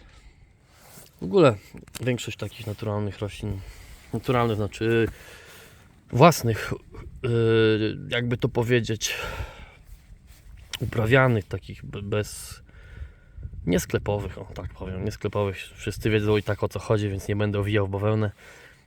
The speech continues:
Chodzi o to, żeby mieć swoje, a nie kupione w sklepie, bo w sklepie to są pryskane, a tutaj to sobie samo rośnie, dostało wody i rośnie, nie? Więc po prostu takie roślinki powinniśmy wcinać, bo te natki wszystkie, które są w sklepach, one są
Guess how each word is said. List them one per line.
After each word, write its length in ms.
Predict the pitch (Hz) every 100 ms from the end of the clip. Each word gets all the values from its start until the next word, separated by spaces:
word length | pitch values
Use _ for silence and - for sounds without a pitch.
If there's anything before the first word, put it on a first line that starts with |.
| - -
Chodzi 140 | 196 208
o 40 |
to, 80 | 180
żeby 240 | 156 131
mieć 160 | 117 -
swoje, 340 | - 117 127
a 20 |
nie 140 | 113 104
kupione 380 | - - 110 104
w 40 |
sklepie, 380 | - 101 101 104
bo 80 | 98
w 60 |
sklepie 280 | - 104 110
to 100 | 110
są 180 | - 110
pryskane, 420 | 110 - 117 104
a 40 |
tutaj 200 | 101 101
to 100 | 101
sobie 220 | 107 110 107
samo 280 | 113 110
rośnie, 260 | 107 113 120
dostało 400 | 110 - 110 107
wody 280 | 107 110 120
i 60 |
rośnie, 300 | 127 117 -
nie? 120 | 101 110 - - - - - - - - - -
Więc 140 | 110
po 40 | 127
prostu 260 | 123 -
takie 320 | - 131 -
roślinki 400 | 110 - 113 -
powinniśmy 360 | - 107 92 104
wcinać, 520 | - 110 98 - - -
bo 140 | -
te 260 | 113 - 120
natki 340 | 120 113 -
wszystkie, 320 | 107 - 113 110
które 200 | - 110
są 140 | 110
w 40 |
sklepach, 420 | - - 113 113 -
one 140 | 107
są 260 | - 104